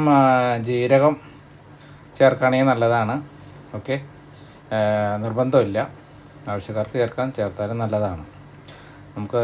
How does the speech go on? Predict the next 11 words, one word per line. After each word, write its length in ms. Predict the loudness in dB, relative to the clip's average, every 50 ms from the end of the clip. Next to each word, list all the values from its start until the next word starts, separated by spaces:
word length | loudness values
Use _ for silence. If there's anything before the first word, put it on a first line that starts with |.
| 2 0
എല്ലാവർക്കും 380 | 2 2 2 2 2 0 -2 -6 -2
ഇഷ്ടപ്പെടത്തില്ല, 500 | 0 -2 0 0 0 -2 -2 -2 -2 -2
അതുകൊണ്ട് 320 | 0 -2 -4 -4 -4 -2 -2 -2 -2 -4 -6 -6
ഞാനിപ്പോൾ 300 | -6 -6 -4 -4 -4 0
ചേർക്കുന്നില്ല. 460 | 0 -2 -2 -2 -6 -6 -6 -4 -4 -4 -4 -4
എനിക്കിഷ്ടമാണ്, 600 | -6 -6 -8 -8 -8 -6 -2 -2 0 0 -2 -4 -10 -14 -20 -20 -20 -16 -14
പക്ഷേ 180 | -12 -10 -6 -2 -2
ബാക്കിയുള്ളവർക്ക് 480 | -2 -2 -4 -4 -4 -4 -4 -6 -10 -12
ഇഷ്ടമല്ല, 280 | -10 -6 -6 -4 -4 -2 -4
അതുകൊണ്ട് 240 | -4 -4 -6 -8 -8 -6 -6
ചേർക്കുന്നില്ല. 480 | -8 -8 -6 -6 -6 -4 -6 -6 -10